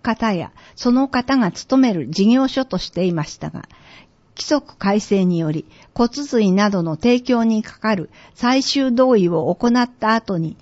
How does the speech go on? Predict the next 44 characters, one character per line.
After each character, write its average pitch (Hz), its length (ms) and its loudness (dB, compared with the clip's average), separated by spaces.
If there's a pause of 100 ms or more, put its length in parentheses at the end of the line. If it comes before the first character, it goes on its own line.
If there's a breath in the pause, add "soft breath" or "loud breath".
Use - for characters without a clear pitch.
(280 soft breath)
提 269 180 2
供 262 240 0
が 240 180 2
中 262 220 -2
止 - 180 -4
と 254 140 0
な 247 140 4
っ 254 60 -4
た 170 200 -2
場 175 180 0
合 180 120 -2
で 175 160 -4
も、 151 180 -6 (320 loud breath)
助 190 140 0
成 247 260 2
の 233 200 0
対 233 280 -2
象 233 220 -4
と 214 180 -4
な 180 140 -2
り 165 120 -2
ま 143 100 -6
し - 120 -16
た。 - 180 -20 (2500 soft breath)
令 269 240 4
和 190 160 2
六 185 280 0
年 180 260 0
四 - 160 -2
月 262 260 -2 (180)
一 247 100 0
日 254 360 -2
以 262 40 -6
降 190 220 0
に 139 220 -6
中 247 220 -2
止 - 200 -4
と 233 120 0
な 233 140 0
っ - 40 -12 (560)
た 143 120 0
場 170 240 -4
合 170 100 -4
が 175 280 -4